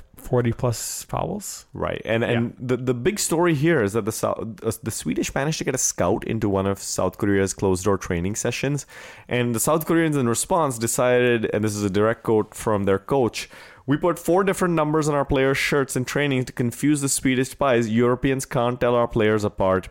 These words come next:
Speaker 2: by their faces." Right now, Mexico played Germany, and this was the shock result. Mexico pulling out the win. All credit to them. They managed to neutralize the Germans. Germans coming up just like every other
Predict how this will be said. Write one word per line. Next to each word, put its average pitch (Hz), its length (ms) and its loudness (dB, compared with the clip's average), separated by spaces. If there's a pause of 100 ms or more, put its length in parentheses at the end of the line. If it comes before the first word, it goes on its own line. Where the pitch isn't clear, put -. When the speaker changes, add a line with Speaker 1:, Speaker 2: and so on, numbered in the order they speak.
Speaker 2:
by 80 360 0
their 76 300 0
faces." - 760 -8 (680)
Right 170 200 2
now, 156 420 0 (160)
Mexico 170 560 0
played 127 300 0
Germany, 101 500 2
and 98 80 0
this 131 100 0
was 143 120 0
the 139 80 2
shock 127 260 0
result. 113 560 0 (260)
Mexico 113 420 -2
pulling 127 340 0
out 117 300 -2 (100)
the 107 220 0
win. 101 560 0 (180)
All 147 220 4
credit 131 300 0
to 123 60 0
them. 113 200 2
They 98 100 2
managed 107 360 0
to 107 60 -2
neutralize 123 460 0
the 120 60 0
Germans. 98 500 0 (340)
Germans 165 360 2
coming 143 260 0
up 135 200 0
just 127 300 0
like 127 300 2
every 117 500 2
other 110 680 4